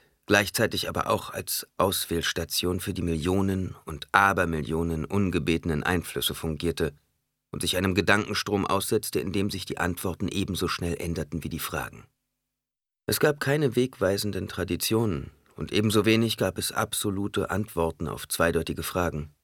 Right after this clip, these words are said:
Was lässt sich steuern? Das, was sich nicht steuern lässt. Was lässt sich nicht steuern? Das, was sich steuern lässt. Das Muster wurde ihm klar. Es war ein altes fremenitisches Rätselspiel.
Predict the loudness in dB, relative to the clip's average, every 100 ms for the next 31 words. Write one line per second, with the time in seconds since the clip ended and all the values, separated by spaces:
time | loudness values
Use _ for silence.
0 | _ _ _ _ _ _ _ -2 0 0
1 | -2 -4 -4 -6 -4 -2 -2 -4 -8 -14
2 | _ _ _ _ _ _ _ _ -2 0
3 | -2 -4 -6 -6 -6 -8 -8 -2 -2 -2
4 | -8 -8 -8 -8 -12 _ _ _ _ _
5 | _ _ 0 0 0 -4 -6 -6 -10 -8
6 | -8 -8 -8 -8 -10 -10 -12 -14 _ _
7 | _ _ _ _ _ -2 0 -4 -6 -6
8 | -4 -4 -2 -2 -4 -12 -8 -8 -8 _
9 | _ _ _ _ _ _ _ _ 2 2
10 | 4 2 2 0 -2 -4 -6 -6 -6 -8
11 | _ _ _ _ _ _ _ _ _ _
12 | _ _ 0 4 4 2 0 2 2 2
13 | -2 -2 0 2 2 2 0 0 0 -2
14 | -4 -6 -8 -8